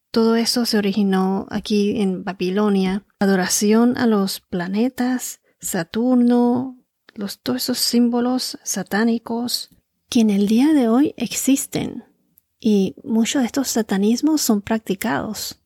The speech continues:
Quiero finalizar con esto. Como dice en las Escrituras, nuestra lucha no es contra sangre y carne,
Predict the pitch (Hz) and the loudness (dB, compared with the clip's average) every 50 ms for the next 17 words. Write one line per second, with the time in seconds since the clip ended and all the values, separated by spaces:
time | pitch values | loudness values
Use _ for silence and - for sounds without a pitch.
0 | _ _ _ _ _ _ _ _ _ - 277 302 330 330 - - 254 226 208 196 | _ _ _ _ _ _ _ _ _ 2 4 4 4 2 2 2 4 4 4 2
1 | 185 196 - - 202 208 202 - 226 214 208 202 196 196 - - - - - 254 | 2 0 2 0 0 0 0 -2 0 0 2 2 0 -2 -4 -8 -10 -10 -12 -12
2 | 240 _ _ _ _ _ _ _ _ _ _ _ _ _ _ _ _ _ _ - | -12 _ _ _ _ _ _ _ _ _ _ _ _ _ _ _ _ _ _ 0
3 | 254 226 233 233 240 254 247 - - 320 320 339 - 247 220 214 214 208 202 - | 2 2 4 4 2 2 0 0 0 0 0 0 2 2 2 2 2 -2 -2 -4
4 | 214 - - - 220 220 220 - 277 277 269 226 214 208 202 - - _ _ _ | -6 -6 -6 -6 -6 -6 -4 -2 0 0 0 0 -2 -4 -6 -10 -16 _ _ _
5 | _ _ _ _ _ 226 226 208 - - - 233 220 202 220 247 277 320 311 - | _ _ _ _ _ 0 2 2 0 -2 -2 0 2 2 2 2 2 2 0 0
6 | - - 202 190 202 208 - _ _ _ _ _ _ _ _ _ _ 240 226 240 | 0 -2 -2 -2 -6 -8 -12 _ _ _ _ _ _ _ _ _ _ 2 4 4
7 | 240 247 262 285 294 285 - - _ _ _ _ - 220 208 196 - 208 190 - | 4 4 4 4 2 2 -2 -10 _ _ _ _ -2 -2 -2 0 -2 -4 -4 -4
8 | - - 220 240 247 262 285 294 311 320 - - - 220 202 - - 214 208 214 | -2 0 2 2 2 2 2 2 0 -2 -2 -4 -6 -8 -6 -2 -2 -2 0 0
9 | 208 208 220 233 - _ | -2 -4 -6 -8 -12 _